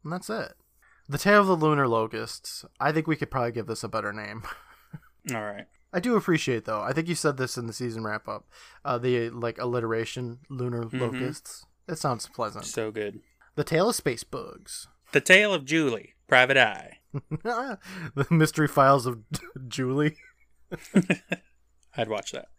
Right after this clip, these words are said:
Speaker 1: Yeah, The Tale of Not So Iceman.
Speaker 2: The Tale of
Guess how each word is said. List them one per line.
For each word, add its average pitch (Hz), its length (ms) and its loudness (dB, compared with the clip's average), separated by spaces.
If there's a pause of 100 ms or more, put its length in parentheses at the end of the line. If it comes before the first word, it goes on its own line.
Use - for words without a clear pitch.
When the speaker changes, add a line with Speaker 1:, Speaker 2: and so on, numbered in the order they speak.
(300)
Speaker 1:
Yeah, 120 380 -6
The 120 100 -4
Tale 151 540 0
of 127 120 -6
Not 120 240 -2
So 131 180 -6
Iceman. 147 600 -6 (160)
Speaker 2:
The 123 80 0
Tale 151 560 4
of - 380 -8